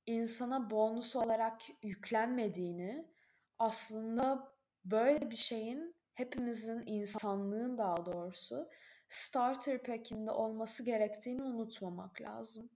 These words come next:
Çünkü bazen hayatın kendisi çok yoğun ve bizi sadece ve sadece yaşamakla meşgulüz gibi hissediyoruz. Sadece ve sadece yoğun duygularla baş etmek zorundayız gibi hissediyoruz.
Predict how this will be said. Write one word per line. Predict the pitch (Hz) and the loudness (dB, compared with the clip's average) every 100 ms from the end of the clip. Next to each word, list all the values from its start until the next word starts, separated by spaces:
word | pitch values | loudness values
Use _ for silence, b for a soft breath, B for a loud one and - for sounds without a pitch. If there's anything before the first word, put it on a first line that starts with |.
| _ _ _ _ - | _ _ _ _ -10
Çünkü | - 277 254 | -6 -2 4
bazen | 262 294 294 294 - - _ _ _ _ | 4 4 2 0 -6 -16 _ _ _ _
hayatın | - 220 226 254 - - 262 269 | 0 6 6 4 -2 -4 -4 -4
kendisi | 262 233 240 240 254 | -2 -2 -4 -4 -4
çok | - 240 240 | -2 -2 0
yoğun | 220 233 349 - _ _ _ _ _ _ - | 0 0 -2 -8 _ _ _ _ _ _ -4
ve | 208 214 | 2 4
bizi | 196 196 190 | 4 -2 -2
sadece | 208 - 262 262 247 220 214 | -2 2 4 4 4 2 4
ve | 214 | 4
sadece | - 208 202 196 220 | 2 2 0 0 0
yaşamakla | 202 190 214 196 196 - 180 | 2 2 0 0 -2 -2 -2
meşgulüz | 175 180 - 185 175 170 - | -2 -4 -4 -4 -4 -4 -8
gibi | 170 | -8
hissediyoruz. | 175 - - 170 175 175 180 277 - - B B B B B B | -4 -4 -4 -6 -4 -4 -4 -4 -6 -8 B B B B B B
Sadece | - - 220 226 233 220 220 220 226 | -4 0 2 2 2 2 0 2 2
ve | 220 | 2
sadece | - 220 214 208 226 | 2 2 2 2 0
yoğun | 214 202 196 220 226 | 2 4 4 4 2
duygularla | 208 202 196 202 202 220 214 180 | 2 2 0 4 6 6 4 2
baş | 180 208 | 0 0
etmek | 185 208 202 - | -4 -6 -8 -4
zorundayız | 196 180 175 175 170 170 | -4 -4 -4 -2 -2 -4
gibi | 180 180 | -8 -8
hissediyoruz. | 180 - 190 180 180 185 294 - | -4 -2 -2 -2 -2 -2 -4 -6